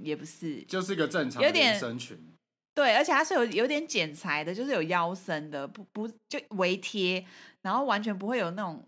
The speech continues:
Speaker 1: 感觉会被踩到的疑虑。结果在我下车的那当下，我后面的一个男生踩到我的裙子。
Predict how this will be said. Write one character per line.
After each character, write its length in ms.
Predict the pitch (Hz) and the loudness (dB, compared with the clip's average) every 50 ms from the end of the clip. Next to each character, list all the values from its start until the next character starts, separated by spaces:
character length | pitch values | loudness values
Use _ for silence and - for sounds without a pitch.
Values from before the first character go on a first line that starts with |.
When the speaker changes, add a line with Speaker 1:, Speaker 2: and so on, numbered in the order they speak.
| _ _ | _ _
Speaker 1:
感 180 | - 160 160 | -6 -6 -4
觉 100 | 160 175 | -4 -4
会 140 | 185 220 233 | -2 -2 -2
被 100 | 220 226 | -2 -4
踩 240 | 214 - - 147 139 | -4 -6 -6 -6 -4
到 160 | 147 190 180 | -4 -2 -2
的 80 | 165 147 | -2 -2
疑 220 | - 147 135 143 | -4 -6 -8 -6
虑。 160 | 156 185 175 | -6 -6 -6
结 160 | 160 - 247 | -4 -2 0
果 80 | 277 254 | 0 0
在 160 | 247 285 254 | 2 2 2
我 80 | 180 185 | 2 2
下 240 | - - 285 220 202 | 2 2 2 2 2
车 140 | 208 247 | 2 0
的 120 | 226 202 196 | -2 -2 -2
那 120 | 196 220 208 | -2 -2 -2
当 240 | 190 185 180 180 | -2 -4 -4 -4
下， 320 | 190 - 208 170 135 - - - - - - - | -6 -2 -2 -2 -2 -2 -6 -12 -20 -20 -20 -10
我 120 | - 185 175 | -6 -6 -4
后 180 | 175 262 254 | 0 0 0
面 160 | 233 240 233 196 | 0 0 -2 -2
的 80 | 180 | -2
一 120 | 175 185 196 | -2 0 -2
个 100 | 202 175 | -2 -2
男 240 | 165 156 139 139 | -2 -4 -4 -4
生 420 | 147 - - 160 151 147 143 151 170 - _ _ _ _ _ _ | -6 -6 -4 -4 -4 -4 -6 -8 -12 -16 _ _ _ _ _ _
踩 300 | - - - 196 160 156 | -18 -6 0 2 2 2
到 160 | 156 208 208 185 | 4 4 4 4
我 100 | 165 156 | 2 2
的 80 | 151 | -2
裙 340 | 147 - - 139 127 131 131 | -2 -4 -8 -8 -8 -10 -12
子。 360 | 131 - 139 104 87 - 185 | -14 -14 -14 -14 -14 -14 -16